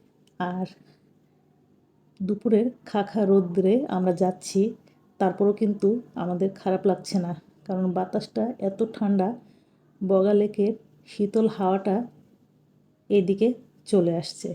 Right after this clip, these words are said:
আমরা বগা লেকের প্রায় কাছাকাছি চলে এসেছি। খুবই ভালো লাগছে। ওই যে দূরে পাহাড় দেখা যাচ্ছে, পাহাড় আর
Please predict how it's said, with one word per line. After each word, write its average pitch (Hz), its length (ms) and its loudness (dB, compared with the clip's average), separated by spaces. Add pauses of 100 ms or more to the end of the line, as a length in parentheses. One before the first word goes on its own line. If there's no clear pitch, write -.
(1120)
আমরা 196 300 2 (880)
বগা 190 280 4
লেকের 190 340 2 (600)
প্রায় 190 320 0 (380)
কাছাকাছি 196 480 -4
চলে 190 300 2
এসেছি। 202 400 -2 (2250)
খুবই 220 240 2
ভালো 190 200 0
লাগছে। 190 280 0
ওই 233 120 0
যে 220 120 2
দূরে 202 280 4
পাহাড় 208 400 -4
দেখা 196 260 0
যাচ্ছে, 196 500 -2 (880)
পাহাড় 196 480 0
আর 190 260 0